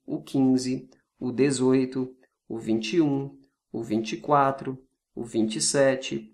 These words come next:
o trinta, o trinta e três e o trinta e seis. Esses números aqui e aqui são maiores que três e são divisíveis por três,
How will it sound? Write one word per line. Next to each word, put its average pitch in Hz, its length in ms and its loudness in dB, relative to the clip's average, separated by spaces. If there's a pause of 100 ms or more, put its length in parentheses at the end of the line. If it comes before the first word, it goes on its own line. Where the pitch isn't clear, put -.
(100)
o 208 100 -2
trinta, 139 680 0 (220)
o 214 140 0
trinta 127 320 -2
e 143 80 -2
três 135 640 -2 (180)
e 185 100 -2
o 180 60 -2
trinta 143 280 -2
e 160 80 -2
seis. 127 480 -6 (400)
Esses 143 380 0
números 117 380 0
aqui 196 580 -4 (420)
e 135 140 -2
aqui 208 640 0 (180)
são 147 220 0
maiores 147 640 2
que - 160 -6
três 156 520 -4 (220)
e 175 80 -4
são 180 240 2
divisíveis 185 720 -2
por 185 240 -4
três, - 500 -4